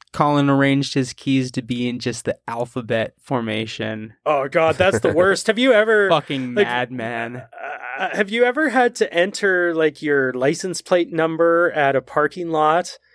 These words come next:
Speaker 1: <laughs>
Speaker 2: using something that's in, like, alphabetical order?
Speaker 1: We did it
Speaker 2: It just,
Speaker 1: today, yeah.
Speaker 2: oh, I don't know.
Speaker 1: Struggle.
Speaker 2: It's just, you're, I, I was just searching for all my letters.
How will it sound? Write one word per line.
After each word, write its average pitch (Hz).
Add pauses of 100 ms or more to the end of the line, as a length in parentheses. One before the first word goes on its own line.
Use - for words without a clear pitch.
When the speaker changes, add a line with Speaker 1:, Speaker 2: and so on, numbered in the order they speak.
Speaker 1:
<laughs> -
Speaker 2:
using 156
something 165
that's 147
in, 143
like, 127
alphabetical 135
order? 151
Speaker 1:
We 135
did 135
it 127
Speaker 2:
It 123
just, 123
Speaker 1:
today, 117
yeah. 135
Speaker 2:
oh, - (580)
I -
don't 156
know. 151
Speaker 1:
Struggle. 139
Speaker 2:
It's 147
just, 160 (320)
you're, 175
I, 190 (120)
I 190
was 185
just -
searching -
for 156
all 151
my 147
letters. 143